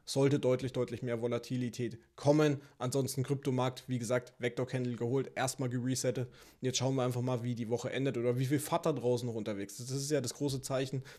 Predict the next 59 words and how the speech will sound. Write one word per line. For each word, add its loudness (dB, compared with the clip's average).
beziehungsweise 0
die -2
große 0
Frage, 4
geht 6
vielleicht 6
noch 4
jemand 2
pleite? 4
Ist 4
jemand 4
pleite? 2
Wer 2
legt 0
seine -2
Zahlen 0
offen? -2
Aber 6
mittlerweile 4
machen 0
das -2
relativ 0
viele, -2
also -4
es -4
kommt -2
langsam 0
ein -6
bisschen -6
Beruhigung -2
rein. -2
Ja, 8
so 8
viel 4
zu 2
Bitcoin, 6
sage 6
ich 2
jetzt 2
einfach 4
mal, 4
war 8
ein 4
bisschen 0
ausführlicher, 2
aber 2
es -4
gibt -4
eigentlich 0
auch -2
hier 4
wenig 4
zu -4
sagen. 0
Wir -2
sind 0
in 0
der 0
Range, 0